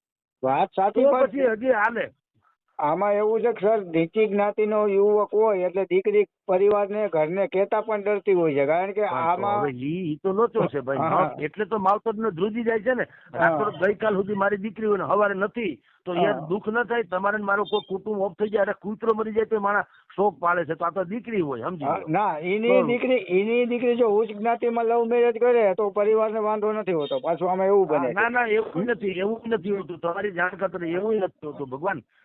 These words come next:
Speaker 2: આ આખું પ્રકરણ જ ખોટું છે. કોઈ પણ મા-,
Speaker 1: હમ.
Speaker 2: માવતરની ઈચ્છા વિરુદ્ધ કાંઈ પણ થાય ને, ભલે ધીરુભાઈ અંબાણીનો છોકરો હોય, તો પણ કાંઈ એમ ન હોય કે તો તો હારું, હારું, એમ ન હોય. ધીરુભાઈ
Speaker 1: ના.
Speaker 2: અંબાણીનો હોય તો પણ ન હોય.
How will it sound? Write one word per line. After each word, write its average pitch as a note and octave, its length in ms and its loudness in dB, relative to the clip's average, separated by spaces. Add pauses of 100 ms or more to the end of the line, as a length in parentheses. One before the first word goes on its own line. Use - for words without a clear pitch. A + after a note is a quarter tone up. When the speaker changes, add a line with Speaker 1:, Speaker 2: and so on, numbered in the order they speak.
(180)
Speaker 2:
આ F3 140 2
આખું G3 240 -2
પ્રકરણ G3+ 460 -2
જ F3+ 120 -6
ખોટું F#3+ 300 -4
છે. C#3+ 120 -6
કોઈ F#3+ 300 0
પણ A#3 160 -4
મા-, G3 140 -2
Speaker 1:
હમ. E3 80 0
Speaker 2:
માવતરની G#3+ 640 -2
ઈચ્છા G3+ 420 -2
વિરુદ્ધ F#3+ 320 -2
કાંઈ G3 200 -2
પણ F#3 200 -6
થાય G3 160 0
ને, F#3+ 160 -2 (220)
ભલે F#3 220 0
ધીરુભાઈ G3 400 4
અંબાણીનો F#3 400 -2
છોકરો D#3 340 -2
હોય, B2+ 180 -4 (340)
તો F#3 120 0
પણ G#3 180 -4
કાંઈ F#3 200 2
એમ C3 140 -2
ન A#3 100 -2
હોય B3+ 180 4
કે F#3 120 -6
તો F#3+ 160 -4
તો F#3 80 -2
હારું, E3+ 340 0
હારું, D3+ 240 -2
એમ F#3+ 160 -4
ન A3+ 120 -4
હોય. A#2 280 -8 (500)
ધીરુભાઈ E3 280 -2
Speaker 1:
ના. G3+ 60 2
Speaker 2:
અંબાણીનો G3+ 340 -8
હોય G3+ 140 -6
તો G#3 200 -10
પણ F#3 160 -12
ન D#3+ 100 -8
હોય. C#3 160 -12